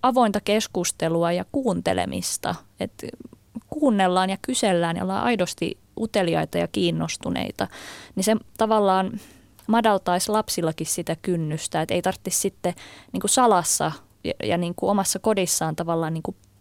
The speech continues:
pelätä, jos nyt haluaa jonkun kynttilän sytyttää ja jotain öljyä hieroa käsiinsä ja haistella ja fiilistellä. Että, tota, avointa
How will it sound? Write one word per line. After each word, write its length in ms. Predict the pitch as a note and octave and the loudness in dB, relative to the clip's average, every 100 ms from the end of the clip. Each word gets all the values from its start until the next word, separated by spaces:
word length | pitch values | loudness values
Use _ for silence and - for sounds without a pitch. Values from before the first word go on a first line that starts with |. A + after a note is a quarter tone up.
| _ | _
pelätä, 480 | F#3+ E3+ D#3+ - D3+ - - _ | 4 4 4 0 -4 -4 -12 _
jos 240 | E3 D#3+ - | -2 -2 -2
nyt 180 | D#3+ - | -4 -2
haluaa 500 | E3 D#3 E3 E3 - | 0 0 0 0 -2
jonkun 360 | - E3 - - | -4 -6 -8 -12
kynttilän 580 | - D#3+ D#3 D#3+ D3+ D#3 F3 | -4 -4 -2 -2 -2 -2 -4
sytyttää 720 | - D#3 - D#3 - D#2 - | -6 -6 -6 -10 -6 -4 -4
ja 160 | D#2 - - - - - _ | -4 -6 -10 -20 -20 -20 _
jotain 440 | D3+ - - F#2+ - - - - - - - _ - | -4 -2 -2 -2 -6 -12 -16 -18 -18 -20 -20 _ 0
öljyä 480 | F3 E3+ D#3+ D#3+ D3 - - F3 | 2 2 2 0 0 -2 -8 -4
hieroa 340 | D#3+ D3+ D#3+ - _ - | -2 -2 -4 -6 _ -6
käsiinsä 540 | D3+ - F#2+ F3+ - | -2 -2 -2 -4 -2
ja 340 | - F2 F2+ - | -4 -2 -2 -2
haistella 760 | G2 E3+ - - - F#2+ F2+ | -2 -2 -2 -2 -4 -4 -4
ja 120 | - - | -4 -4
fiilistellä. 760 | E3 D#3+ E3 - - D#3 D#3 D#3+ - - - - - _ _ - - | -4 -2 -2 -4 -6 -4 -4 -6 -14 -20 -20 -20 -20 _ _ -8 -6
Että, 280 | D#3+ - | -6 -6
tota, 260 | F#3 - - - - _ _ _ C4+ | -10 -6 -8 -8 -20 _ _ _ -2
avointa 340 | F#3+ F3+ D4+ | 0 0 0